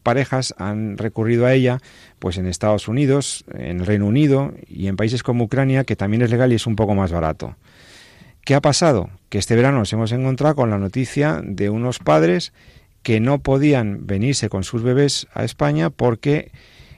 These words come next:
claro, para poder traer a los niños a España, a,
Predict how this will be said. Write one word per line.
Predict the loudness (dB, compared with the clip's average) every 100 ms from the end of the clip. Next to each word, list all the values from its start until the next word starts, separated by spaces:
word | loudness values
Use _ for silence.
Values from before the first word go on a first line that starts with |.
| -10
claro, | -2 0 0 -2 -4
para | -4 -4
poder | -4 -4 -4
traer | -2 0 0
a |
los | 0 -2
niños | -2 -4
a | -4
España, | -2 -2 0 -2 -4 _ _ _ _ -20
a, | -12 -8